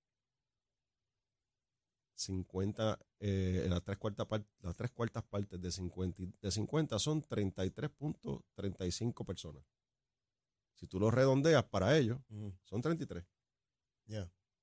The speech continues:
Speaker 1: Entonces, trataron de forzar el llegar al treinta y tres para decir, "Nos fuimos por encima del veto del gobernador".
Speaker 2: Ok.
Speaker 1: Porque no hay treinta y cuatro, pero como somos cincuenta,
Speaker 2: Ok.
Speaker 1: pues son treinta y tres.
Speaker 2: Ya.
Speaker 1: Iban por ahí.
Speaker 2: Ok.
Speaker 1: Eh, la pregunta de qué legisladores le votaron a favor.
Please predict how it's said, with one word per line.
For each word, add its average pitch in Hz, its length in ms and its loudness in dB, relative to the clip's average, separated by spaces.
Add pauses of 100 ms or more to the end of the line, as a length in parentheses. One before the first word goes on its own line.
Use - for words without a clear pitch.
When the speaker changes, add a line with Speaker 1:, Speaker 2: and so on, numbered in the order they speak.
(420)
Speaker 1:
Entonces, - 180 -12
trataron 104 380 4
de 143 120 6
forzar 147 380 2
el 147 200 2 (220)
llegar 113 340 4
al 143 120 6
treinta 147 300 0
y 147 40 -2
tres 120 320 2 (220)
para 107 180 6
decir, 107 220 4
"Nos 101 180 6
fuimos 123 180 2
por 131 140 -2
encima 120 180 0
del 120 80 2
veto 117 200 -2
del 113 60 -6
gobernador". 98 440 0
Speaker 2:
Ok. 95 200 -14 (120)
Speaker 1:
Porque 92 240 -8
no 95 80 2
hay 107 60 2
treinta 139 200 0
y 147 40 -2
cuatro, 202 300 -2
pero 95 180 0
como 87 240 -4
somos 120 300 -2
cincuenta, 151 560 0 (140)
Speaker 2:
Ok. 95 140 -16 (260)
Speaker 1:
pues 85 160 -2
son 123 100 4
treinta 139 200 2
y 117 40 -2
tres. 82 200 -10 (420)
Speaker 2:
Ya. 82 140 -20 (720)
Speaker 1:
Iban 185 240 6
por - 200 4
ahí. 107 300 4 (100)
Speaker 2:
Ok. 104 200 -12 (960)
Speaker 1:
Eh, 104 240 2
la 104 180 6
pregunta 139 460 6
de 139 160 6
qué 123 180 2
legisladores 139 480 4
le 107 80 6
votaron 92 340 4
a 92 60 4
favor. 80 320 -2